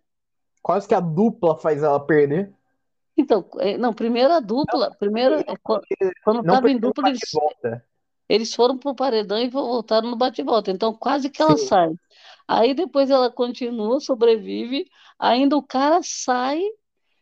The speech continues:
Speaker 2: e ela ainda tá no game e vê a primeiro, primeiro Big
Speaker 1: Big
Speaker 2: Fone
Speaker 1: Fone.
Speaker 2: tocar. É muita emoção.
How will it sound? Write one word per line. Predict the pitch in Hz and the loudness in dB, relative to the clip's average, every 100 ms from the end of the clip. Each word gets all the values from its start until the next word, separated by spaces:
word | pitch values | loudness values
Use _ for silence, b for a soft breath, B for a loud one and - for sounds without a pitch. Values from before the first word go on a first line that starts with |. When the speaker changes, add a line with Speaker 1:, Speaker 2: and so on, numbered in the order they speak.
| _ | _
Speaker 2:
e | 226 247 | 0 4
ela | 247 302 320 | 4 2 0
ainda | 302 262 262 | 2 0 0
tá | - 311 | -2 -4
no | 269 | -4
game | 208 233 277 294 | -2 -2 0 0
e | 269 | 2
vê | 277 | 0
a | 262 | 0
primeiro, | - 247 247 277 320 302 - | -4 -8 -2 -2 -2 -4 -4
primeiro | 262 247 262 294 294 277 262 233 220 202 202 | -4 0 2 2 0 0 0 -2 -4 -6 -8
Big | 185 208 151 | -4 0 2
Speaker 1:
Big | 147 | 4
Speaker 2:
Fone | 160 233 | 2 2
Speaker 1:
Fone. | 151 135 | 2 2
Speaker 2:
tocar. | 127 202 262 320 196 | 2 2 2 0 -2
É | 190 | 0
muita | 240 285 359 | 0 2 0
emoção. | 349 330 - 214 254 294 | 0 -2 -4 -2 0 0